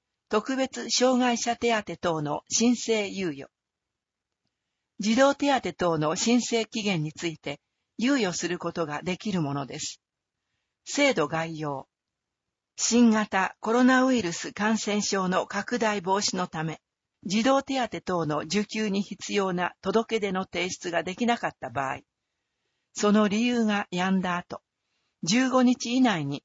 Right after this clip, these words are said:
届け出をすることで、認定請求ができなくなった日の属する月の翌月から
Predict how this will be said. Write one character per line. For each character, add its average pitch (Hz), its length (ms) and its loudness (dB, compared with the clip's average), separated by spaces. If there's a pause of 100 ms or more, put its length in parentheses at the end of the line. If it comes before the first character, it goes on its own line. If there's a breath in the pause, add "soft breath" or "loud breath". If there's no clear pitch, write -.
(100)
届 220 340 0
け 214 40 0
出 202 140 -2
を 196 80 -4
す - 160 -6
る 185 80 -4
こ 170 140 -6
と 170 140 -4
で、 135 180 -8 (520)
認 240 220 6
定 247 140 2
請 233 320 -2
求 156 220 -4
が 139 200 -2
で 185 160 -6
き 269 140 0
な 226 100 2
く 156 140 -6
な 147 100 -2
っ - 100 -12
た 151 120 -4
日 151 180 -12
の 143 180 -2
属 170 280 -4
す - 160 -8
る 160 120 -4
月 - 300 -6
の 143 180 -6 (480)
翌 196 300 2
月 233 300 0
か 202 160 -8
ら 185 160 -6